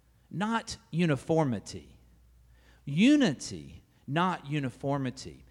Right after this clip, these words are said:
And that begins to be a challenge for the local church. I think that's really the challenge that we're facing as a United Methodist denomination.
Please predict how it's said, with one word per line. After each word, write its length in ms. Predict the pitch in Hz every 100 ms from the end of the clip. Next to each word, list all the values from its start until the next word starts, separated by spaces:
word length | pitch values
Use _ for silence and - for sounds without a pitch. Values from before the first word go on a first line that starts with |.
| - -
And 140 | 175
that 160 | 247 269
begins 340 | 220 233 220
to 100 | 190
be 160 | 180 180
a 20 |
challenge 640 | 170 - 196 196 156 120 -
for 140 | 127
the 80 | 117
local 340 | 123 123 117
church. 760 | - - 180 85 - - - - - - - - - - - - _
I 120 | 160
think 200 | 170 220
that's 300 | 214 190 -
really 300 | 175 240 269
the 140 | 143 131
challenge 760 | - - 190 220 226 170 156
that 160 | 151 135
we're 140 | 160
facing 440 | - 175 180 185 156
as 140 | 143
a 40 |
United 380 | 147 151 185 175
Methodist 480 | 156 165 170 151 -
denomination. 840 | 147 143 143 135 139 175 - 82